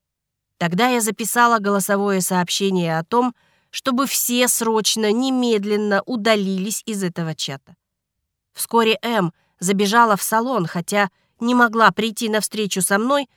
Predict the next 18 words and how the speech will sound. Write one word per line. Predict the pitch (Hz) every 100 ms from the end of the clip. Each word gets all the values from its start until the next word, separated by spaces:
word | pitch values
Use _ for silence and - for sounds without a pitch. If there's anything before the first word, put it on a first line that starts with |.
| _ -
якобы | 254 233 226 214 233
из-за | 208 220
плохого | 226 226 208 175
самочувствия, | - 196 208 240 285 - 175 156 - _ -
и | 262
с |
порога | - 254 226 208
потребовала: | 220 214 233 175 151 143 156 _ _ 214
"Где | 262 311
мои | 233 185
сертификаты? | 208 196 220 220 226 220 160 170
Отдайте | 208 233 294 185 -
их". | 139 131 _ _ _ _ _ _ -
А | 190
администратор | 226 277 330 - 370 381 359 349
как | 277 247
раз | 226 220 -
собирала | 190 175 190 226 220